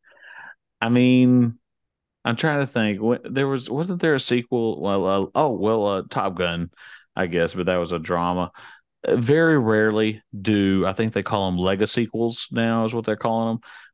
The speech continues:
Very rarely does a sequel come out twenty to thirty <laughs> years after the last one and be successful. Um,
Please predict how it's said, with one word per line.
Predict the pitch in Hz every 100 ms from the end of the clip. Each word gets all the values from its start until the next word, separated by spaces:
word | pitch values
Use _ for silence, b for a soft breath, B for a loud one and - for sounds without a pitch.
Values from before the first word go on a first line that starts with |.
| -
Very | 104 131 139 143
rarely | 117 113 113 110
does | 104 92
a | 95
sequel | - 117 107 117
come | - 110 95
out | 87 87 78 _
twenty | - 110 110 113
to | 104
thirty | 87 95 101 113
<laughs> |
years | 107 123 95 98
after | 98 90 - 95
the | 92
last | 87 87 87 -
one | 85 82 - B B B -
and | 90
be | 82 80
successful. | 82 - 80 80 - - - B B B B B -
Um, | 98 92 87 85 80 85